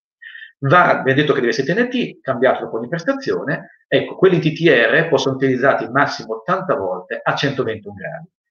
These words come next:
Abbiamo già detto, associati a tuta e cuffietta. La mascherina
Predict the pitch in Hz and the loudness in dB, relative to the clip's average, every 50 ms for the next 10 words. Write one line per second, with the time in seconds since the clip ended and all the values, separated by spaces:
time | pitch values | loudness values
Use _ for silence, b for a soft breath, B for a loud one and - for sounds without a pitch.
0 | _ _ - 143 143 160 165 160 147 131 113 107 - - 151 - - 165 - - | _ _ -2 0 2 2 4 4 4 4 2 0 -2 -4 -6 -4 -4 -4 -2 -2
1 | 101 - - - - 151 - - _ _ _ _ _ - 90 87 156 - 117 104 | -2 -4 -4 -6 -12 -14 -14 -16 _ _ _ _ _ -6 -6 -6 -4 -6 -8 -10
2 | 98 - - 113 - - 113 - - 110 - - - - - - _ _ - - | -10 -8 -8 -8 -8 -8 -10 -10 -10 -14 -16 -16 -16 -16 -16 -16 _ _ -20 -20
3 | _ _ _ _ _ _ _ _ _ _ _ _ _ _ _ _ _ _ _ _ | _ _ _ _ _ _ _ _ _ _ _ _ _ _ _ _ _ _ _ _
4 | - 143 147 151 165 - - - 196 202 190 143 135 139 165 185 185 - - | -4 0 2 2 2 2 4 4 6 6 6 4 4 2 0 0 0 -6 -14